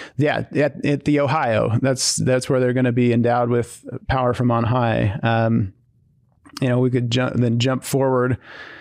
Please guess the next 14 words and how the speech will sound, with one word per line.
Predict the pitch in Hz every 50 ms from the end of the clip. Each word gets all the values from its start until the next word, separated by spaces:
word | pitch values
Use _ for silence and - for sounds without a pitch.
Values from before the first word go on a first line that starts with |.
| - _ _ -
to, | - - 131 120 120 120 123 123 117 - -
you | - 92 123 113
know, | 113 113
Doctrine | 117 120 127 127 131 - 127 123
and | 113
Covenants | - 135 127 127 123 117 107 - - - - - _ _ _ _ _ _ -
eighty-eight | 135 135 131 127 123 120 147 147 117 - - - - - - _ -
is, | 127 127 120 117 117 117 117 120 120 113 - - - - -
um, | - 117 117 117 117 113 110 117 120 110 - 208 - - - - _ - - - - - 170 -
talking | - 123 113 - - 120
about | 113 117 110 113 -
establishing | - 104 - 127 120 120 110 117 - - 123
the | 117 117
house, | 127 135 127 123 - - - -